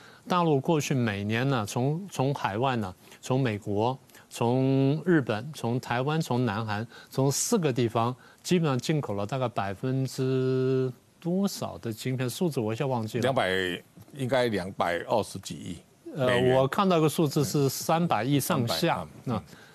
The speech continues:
Speaker 1: 但是它占的比-，它，我说占比非常高，
Speaker 2: 对。
Speaker 1: 也就是说它那个晶片几乎全部从国外进来的，
Speaker 2: 对。
Speaker 1: 尤其是高阶晶片。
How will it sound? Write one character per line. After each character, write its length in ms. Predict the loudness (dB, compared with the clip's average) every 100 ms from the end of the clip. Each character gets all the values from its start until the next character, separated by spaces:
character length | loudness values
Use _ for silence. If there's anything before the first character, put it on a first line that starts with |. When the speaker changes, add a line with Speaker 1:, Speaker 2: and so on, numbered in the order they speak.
| 0
Speaker 1:
但 140 | 2
是 80 | 2
它 80 | 2
占 180 | 2
的 80 | 2
比-， 180 | 2 -2 0
它， 80 |
我 160 | 2 2
说 140 | 2
占 260 | 2 2 2
比 160 | 0 -2
非 160 | -2
常 180 | -2 -2
高， 240 | -2 -2 0
Speaker 2:
对。 100 | 0
Speaker 1:
也 60 |
就 140 | 2 2
是 60 |
说 80 | 2
它 200 | 0 0
那 120 | 2
个 120 | 2 2
晶 180 | 0
片 140 | 0 0
几 100 | 0
乎 60 |
全 140 | 0 0
部 100 | -2
从 140 | -2
国 160 | -2 0
外 100 | 0
进 160 | 0 -4
来 140 | -4
的， 100 | -6 -8 -14 -20 -20 -4
Speaker 2:
对。 80 | 2
Speaker 1:
尤 40 | 2
其 140 | 2
是 100 | 2
高 160 | 2 2
阶 160 | 2
晶 200 | 2 0
片。 180 | 0 -2